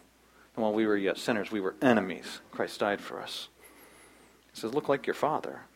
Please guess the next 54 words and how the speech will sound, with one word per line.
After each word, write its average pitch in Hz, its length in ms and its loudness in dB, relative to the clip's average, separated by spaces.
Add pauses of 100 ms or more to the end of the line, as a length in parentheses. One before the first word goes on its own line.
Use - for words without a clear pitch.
(320)
He 165 100 4
causes 165 280 10
his 185 100 8
sun 156 200 6
to 147 40 6
rise 156 280 10
on 156 80 6
the 139 80 2
evil 160 260 4
and 185 100 6
the 175 60 4
good. 110 300 6 (160)
So - 120 2
he 190 80 6
gives 143 200 8
love 135 160 10
that 156 80 4
people 147 240 6
accept 160 320 6
even 160 320 2 (120)
when 147 140 2
they 160 80 6
won't 180 200 8
accept 135 220 4
Christ. 160 520 4 (420)
This 151 80 0
is 151 100 6
common 143 380 8
grace 131 280 10
that's 113 120 -4
being 107 140 -2
talked 113 180 4
about 104 160 4
here. 117 220 2 (500)
And 143 140 4
he 185 80 10
sends 170 260 8
rain 156 240 8
on 160 60 8
the 143 80 10
righteous 165 420 10
and 180 100 8
the 190 120 8
unrighteous. 110 480 6
So 156 120 8
it's 156 80 4
not 170 200 10
just 165 180 6
the 160 80 6
righteous 151 380 8
farmers 127 400 8 (260)
that 147 140 10
get 139 200 10
rain 117 340 8